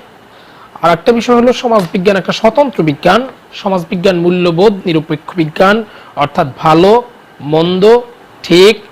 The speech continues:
ব্যাঠিক, কাঙ্ক্ষিত, অনাকাঙ্ক্ষিত এই সমস্ত বিষয় নিয়ে সমাজবিজ্ঞান কথা বলে না।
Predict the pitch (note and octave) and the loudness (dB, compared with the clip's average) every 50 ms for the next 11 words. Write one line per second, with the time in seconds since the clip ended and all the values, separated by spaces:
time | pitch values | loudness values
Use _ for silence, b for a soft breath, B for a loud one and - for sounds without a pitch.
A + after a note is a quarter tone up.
0 | - - - - C#3+ C3 E3 E3 E3+ - - A3+ A#3+ A#3+ - - - - _ _ | -20 -20 -16 -14 -4 0 0 0 0 0 0 -2 -2 -2 -4 -8 -20 -20 _ _
1 | _ - C#3 D3+ D#3+ D#3 - - G#3+ G#3 - B3 A#3 A#3+ B3 - - - - - | _ -8 -6 -6 -6 -8 -6 -6 -6 -4 0 0 0 0 0 -4 -12 -18 -10 -6
2 | C#3+ D#3 D#3 D#3+ - - A#3 A#3 G#3+ - B3 A#3+ - A3+ G#3 - - G#3 G3 F3 | -4 -2 -2 -2 0 0 0 0 0 -2 -4 -2 0 0 0 0 -2 -8 -12 -12
3 | - - G3+ E3+ E3 D#3 - - F#3 F3+ F#3 F#3+ G#3 A#3+ C4 C#4+ C#4 B B B | -12 -10 -8 -6 -6 -6 -2 0 0 0 2 2 2 4 4 2 0 B B B
4 | B B - - - F#3 E3+ E3 D3+ C#3 - E3+ D3+ D3+ E3+ D3+ C3+ - - - | B B -20 -12 -8 -6 -6 -6 -6 -6 -8 -8 -6 -4 -6 -6 -6 -8 -8 -6
5 | - D3+ D3 D#3 E3 G3+ A3+ C#4 D#4 | -4 -4 -2 0 0 2 2 2 0